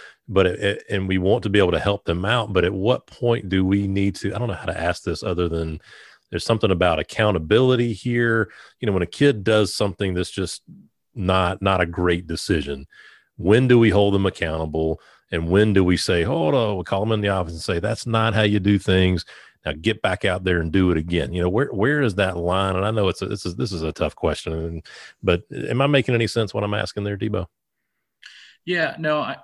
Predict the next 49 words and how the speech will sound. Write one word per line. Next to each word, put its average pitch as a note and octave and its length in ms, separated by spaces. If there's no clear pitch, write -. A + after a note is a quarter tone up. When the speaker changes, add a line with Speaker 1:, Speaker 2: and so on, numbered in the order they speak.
Speaker 2:
I, C#3+ 140
I'm D3 140
gonna D#3 100
answer A#2+ 380
it G2 100
this G#2+ 220
way. G2 160
And F#2+ 80
again, G2+ 320
I'll, F#2+ 180
I'll F#2+ 280
throw G#2+ 180
it F2 60
back G#2 240
to A#2 80
you. A#2 100
I G2 60
don't G2+ 120
know G2 140
if F#2 80
this G2+ 240
is, F2 320
I F#2 80
don't G2+ 100
know F#2 80
if F2+ 100
I'm F2+ 120
answering F#2 320
your D2 100
question, A#2 480
but F#2 220
I, F#2+ 180
the, G2 260
the G2 180
one A2+ 300
word A2 360
that F#2+ 180
kept - 320
coming G#2 400
up A2 360
in F#2+ 200
that, F#2 220
in, F#2 240
in G2 160
when G2 140
you G2 100
were F#2 100
asking F#2+ 440
that F2+ 240